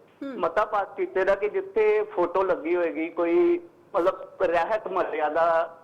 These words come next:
Speaker 2: ਦੇ ਰਹਿਤ ਉੱਥੇ, ਅਹ, ਸਰੂਪ ਭੇਜਿਆ ਜਾਏਗਾ, ਪਾਵਨ ਸਰੂਪ। ਲੇਕਿਨ ਉੱਥੇ ਬਾਬਾ ਵਡਭਾਗ ਸਿੰਘ ਦੀ ਜਗ੍ਹਾ ਨਹੀਂ ਕਿਹਾ ਜਾਂਦਾ ਕਿ ਉੱਥੇ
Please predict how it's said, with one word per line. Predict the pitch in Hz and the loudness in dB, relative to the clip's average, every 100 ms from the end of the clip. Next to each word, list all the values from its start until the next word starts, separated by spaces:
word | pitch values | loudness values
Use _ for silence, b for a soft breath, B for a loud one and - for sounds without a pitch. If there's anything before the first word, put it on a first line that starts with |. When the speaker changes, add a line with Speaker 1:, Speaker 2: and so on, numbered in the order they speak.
| _ | _
Speaker 2:
ਦੇ | 160 | -2
ਰਹਿਤ | 151 170 170 | -2 -2 -2
ਉੱਥੇ, | 156 175 170 165 - | 0 2 2 2 0
ਅਹ, | 151 151 | -2 -2
ਸਰੂਪ | 165 165 175 - - | -2 -2 -2 -8 -6
ਭੇਜਿਆ | 165 151 131 | -4 -2 -2
ਜਾਏਗਾ, | 120 113 101 - - - _ _ | -2 -4 -6 -8 -18 -20 _ _
ਪਾਵਨ | 156 156 160 | -2 -2 -2
ਸਰੂਪ। | 160 127 127 - 120 - - _ | -2 -2 -4 -6 -8 -8 -20 _
ਲੇਕਿਨ | 202 208 214 | -2 0 0
ਉੱਥੇ | 220 233 | 2 0
ਬਾਬਾ | 196 180 196 | 0 0 0
ਵਡਭਾਗ | 208 208 - 180 - | 0 -2 0 -2 0
ਸਿੰਘ | 185 208 208 | -4 -6 -8
ਦੀ | 208 | -6
ਜਗ੍ਹਾ | 196 185 196 | 0 2 2
ਨਹੀਂ | 196 | 0
ਕਿਹਾ | 190 180 | 0 0
ਜਾਂਦਾ | 196 190 185 202 | 2 0 0 0
ਕਿ | 208 | 0
ਉੱਥੇ | 196 - 202 202 214 | -2 0 0 0 -4